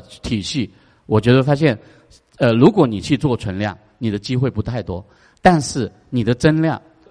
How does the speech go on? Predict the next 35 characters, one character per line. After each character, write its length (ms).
说 220
的 100
最 180
直-， 260
最 140
直 200
白 200
的， 220
就 140
是 140
比 120
如 80
说 280
自 100
由 100
军 200
的 180
电 180
台， 240
现 180
在 120
的 180
除 180
了 80
在 120
座 200
的 200
在 180
美 200
国 140
的 100
这 120
些 100
听 200
友， 160